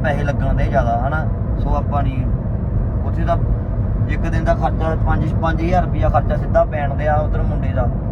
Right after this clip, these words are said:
ਉੱਧਰ ਉੱਥੇ ਜਿਹੜਾ ਜੋ ਵੀ ਮਸ਼ੀਨ ਮਸ਼ੂਨ ਤੇ ਹਨਾ, ਰੂਮ ਦਾ ਵੱਖਰਾ ਖਰਚਾ, ਮਸ਼ੀਨ ਦਾ ਵੱਖਰਾ ਹਨਾ, ਉੱਥੇ ਯਾਰ ਆਪਾਂ ਕੋਈ ਪੰਗਾ ਨਹੀਂ ਲਿਆ ਇੱਦਾਂ ਦਾ। ਮੈਂ ਤਾਂ ਕਹਿੰਦਾ ਮੁੰਡਾ ਠੀਕ ਹੋ ਜੇ ਆਪਾਂ ਘਰੇ ਚੱਲੀਏ ਬਸ,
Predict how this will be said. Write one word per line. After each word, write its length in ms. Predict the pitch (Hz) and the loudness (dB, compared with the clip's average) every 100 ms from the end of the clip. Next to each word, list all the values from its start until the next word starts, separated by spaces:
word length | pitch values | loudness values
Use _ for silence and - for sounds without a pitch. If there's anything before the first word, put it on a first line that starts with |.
| - - | 0 2
ਉੱਧਰ 200 | - 151 143 - - - - - - - | 4 4 2 0 -2 -2 0 0 0 -2
ਉੱਥੇ 220 | - - - | -2 -2 -2
ਜਿਹੜਾ 180 | 139 | -2
ਜੋ 240 | 143 147 135 | -2 -2 -2
ਵੀ 80 | 135 | 0
ਮਸ਼ੀਨ 280 | 135 135 135 | 0 0 0
ਮਸ਼ੂਨ 260 | - - - | 0 0 0
ਤੇ 100 | 147 | 0
ਹਨਾ, 160 | 170 180 - - - - - - - | 2 2 0 -2 -2 0 0 0 2
ਰੂਮ 260 | - - - | 2 2 2
ਦਾ 80 | - | 2
ਵੱਖਰਾ 360 | - - 139 139 | 2 2 2 4
ਖਰਚਾ, 300 | 139 139 139 | 2 2 2
ਮਸ਼ੀਨ 320 | 135 135 139 | 2 0 0
ਦਾ 100 | 139 | 0
ਵੱਖਰਾ 380 | 135 - 135 139 | 0 0 0 0
ਹਨਾ, 200 | 170 - - - - | 0 0 0 0 -2
ਉੱਥੇ 180 | - - | -2 0
ਯਾਰ 200 | 143 135 | 0 0
ਆਪਾਂ 260 | - 143 | 0 -2
ਕੋਈ 140 | 147 - | -2 -2
ਪੰਗਾ 220 | - - 131 | 0 0 2
ਨਹੀਂ 120 | - | 2
ਲਿਆ 140 | - | 0
ਇੱਦਾਂ 200 | - - | 0 0
ਦਾ। 140 | - - - - - - - | 0 0 -2 -2 -2 -2 0
ਮੈਂ 180 | - 143 | 0 0
ਤਾਂ 120 | - | 0
ਕਹਿੰਦਾ 240 | - - 147 | 0 0 0
ਮੁੰਡਾ 280 | 143 143 | 0 2
ਠੀਕ 200 | - - | 2 2
ਹੋ 100 | - | 2
ਜੇ 100 | - | 0
ਆਪਾਂ 200 | - - | 0 0
ਘਰੇ 220 | - 139 - | 0 0 0
ਚੱਲੀਏ 260 | - - - | 0 0 0
ਬਸ, 200 | - | 0